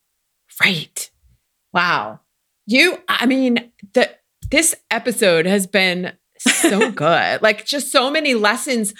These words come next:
Speaker 1: whether you're dealing with the, the diagnosis that you have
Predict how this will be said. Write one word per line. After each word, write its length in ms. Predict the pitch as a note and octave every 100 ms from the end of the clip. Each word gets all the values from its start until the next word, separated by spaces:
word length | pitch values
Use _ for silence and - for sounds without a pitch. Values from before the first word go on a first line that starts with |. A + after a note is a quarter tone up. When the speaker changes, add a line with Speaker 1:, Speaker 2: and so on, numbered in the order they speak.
| - - _
Speaker 1:
whether 640 | F#3+ F#3 F#3+ A3+ C#4 E4
you're 280 | F4 C#4 B3+
dealing 460 | G3+ A3 B3+ C4 A#3+
with 240 | A3+ A3
the, 380 | A3 G#3 G3 - _ _ _ -
the 180 | G#3
diagnosis 800 | F#3+ G#3+ G3 A3+ A3+ A3+ A3 G3
that 260 | - F3+ F3+
you 180 | G#3+ C4
have 380 | A#3 G#3 F#3+